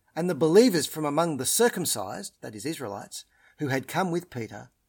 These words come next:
were amazed because the gift of the Holy Spirit was poured out even on the Gentiles, the non-Israelites. What was happening here?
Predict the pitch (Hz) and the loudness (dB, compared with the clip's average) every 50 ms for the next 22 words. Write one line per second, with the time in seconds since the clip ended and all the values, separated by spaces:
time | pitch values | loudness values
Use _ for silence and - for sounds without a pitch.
0 | _ _ _ _ _ _ 170 175 180 185 175 175 202 247 285 285 247 110 104 - | _ _ _ _ _ _ -6 -6 -4 -4 -2 -2 -2 -2 -2 -4 -8 -10 -12 -14
1 | - - - - _ _ _ _ _ _ _ _ _ _ _ 143 131 - - 131 | -16 -16 -20 -20 _ _ _ _ _ _ _ _ _ _ _ -8 -8 -6 -6 -8
2 | - - 131 107 98 _ - 220 220 - - - 170 123 - 135 - 170 196 185 | -6 -6 -8 -10 -10 _ -6 -4 -4 -4 -6 -10 -8 -4 -4 -4 -2 0 0 0
3 | 170 143 - - - - 165 139 127 127 127 135 127 - - - - - 185 190 | 0 -2 -4 -4 -4 -2 -2 -2 -2 -4 -8 -10 -10 -10 -12 -14 -10 -6 -4 -2
4 | 170 147 127 113 113 117 - - _ _ _ _ _ _ _ - 147 156 160 170 | 0 0 2 2 0 0 -4 -12 _ _ _ _ _ _ _ -4 0 2 2 2
5 | 147 160 156 156 156 - 135 131 139 135 127 107 - 127 143 151 139 - 110 101 | 2 0 -2 -2 -6 -6 -8 -6 -4 -4 -6 -6 -4 -4 -2 -2 -2 -4 -8 -8
6 | 101 - - - - - - - - - _ _ _ _ - 123 117 104 107 110 | -10 -12 -14 -16 -18 -16 -14 -14 -14 -16 _ _ _ _ -14 -12 -12 -12 -12 -12
7 | 110 - - - - - 80 _ _ - - - - - _ _ _ _ _ _ | -16 -16 -18 -20 -20 -20 -20 _ _ -20 -18 -18 -20 -20 _ _ _ _ _ _
8 | _ _ _ _ _ - 233 - - 202 - 202 196 165 156 123 104 95 - - | _ _ _ _ _ -14 -12 -8 -6 -4 -4 -4 -4 -4 -6 -8 -8 -12 -18 -20
9 | _ | _